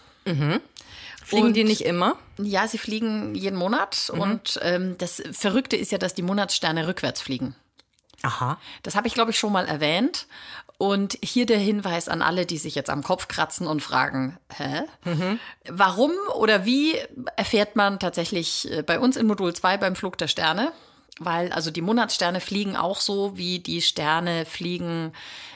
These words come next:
Speaker 2: wenn man, äh, Raumenergien berechnet.
Speaker 1: Mhm. Das
Speaker 2: Also
Speaker 1: heißt, die
Speaker 2: das
Speaker 1: fliegen nie vorwärts, immer rückwärts.
Speaker 2: Also die Monatssterne fliegen immer rückwärts.
Speaker 1: Mhm, okay.
Speaker 2: Die Raumsterne können beides.
Speaker 1: Mhm.
Speaker 2: So.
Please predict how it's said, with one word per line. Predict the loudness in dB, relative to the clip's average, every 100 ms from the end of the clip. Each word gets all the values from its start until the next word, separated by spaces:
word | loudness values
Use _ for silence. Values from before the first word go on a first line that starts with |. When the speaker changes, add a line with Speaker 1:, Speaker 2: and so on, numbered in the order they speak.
| -4
Speaker 2:
wenn | 0 2
man, | 2 0 0 -4 -6
äh, | -6 -4 -4 -2
Raumenergien | 4 4 4 2 0 -2 -2
berechnet. | -4 -8 -8 -10 -12 -8
Speaker 1:
Mhm. | -4 -4 -6 -10 _ _ _
Das | -2 2
Speaker 2:
Also |
Speaker 1:
heißt, | 4
die | 2
Speaker 2:
das | 4
Speaker 1:
fliegen | 6 8
nie | 8 8
vorwärts, | 6 4 6 2 2
immer | 4 4
rückwärts. | 2 0 -2 -4 -6 -2
Speaker 2:
Also | 0
die | 2
Monatssterne | 4 4 4 4 4 4 4
fliegen | 4 2 2
immer | 2 0
rückwärts. | -2 -4 -4 -4
Speaker 1:
Mhm, | -4 -8 _
okay. | -12 -12 -16 -14 -6
Speaker 2:
Die | 0
Raumsterne | 4 6 4 4 4 4 2 0 0 -4 -2
können | 0 2 2
beides. | 0 0 -4 -8 -8
Speaker 1:
Mhm. | -8 -6 -6 -10 _ _ _ _ _
Speaker 2:
So. | -2 -2